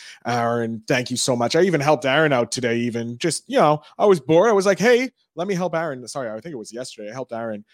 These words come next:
with a future guest. So that's what I'm doing all day, every day. I'm podcasting, uh, for you guys to make the world a better podcasting.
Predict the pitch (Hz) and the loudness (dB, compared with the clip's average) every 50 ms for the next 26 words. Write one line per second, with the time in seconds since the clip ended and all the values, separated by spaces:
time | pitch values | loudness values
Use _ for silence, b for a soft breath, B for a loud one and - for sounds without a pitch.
0 | b b - 120 113 110 - - 120 - - 107 98 110 104 104 98 - - - | b b -16 -12 -12 -12 -8 -8 -10 -8 -8 -10 -8 -8 -6 -6 -6 -8 -8 -8
1 | 101 95 123 143 - 175 165 151 135 127 113 143 117 110 113 135 151 147 139 151 | -6 -4 -4 -2 0 0 0 0 0 -2 -2 -4 -4 -2 2 2 2 2 2 0
2 | 143 139 139 143 139 139 131 131 127 120 120 113 - - 123 131 139 131 - 131 | 0 2 2 2 2 0 -2 -2 -2 -4 -4 -8 -8 -8 -6 -6 -6 -6 -8 -12
3 | 123 117 110 - - 113 107 107 107 107 - - 110 110 107 101 - - 110 104 | -12 -10 -12 -12 -12 -12 -12 -12 -12 -14 -14 -14 -12 -12 -12 -12 -14 -14 -14 -12
4 | 104 107 101 98 - - 107 104 104 - 117 110 101 101 98 95 98 87 98 95 | -12 -10 -10 -12 -12 -14 -14 -16 -12 -8 -6 -6 -4 -4 -6 -6 -8 -10 -10 -10
5 | 95 90 - 95 95 95 - 98 90 90 - 101 98 92 | -10 -8 -8 -8 -10 -10 -10 -10 -10 -10 -10 -10 -10 -12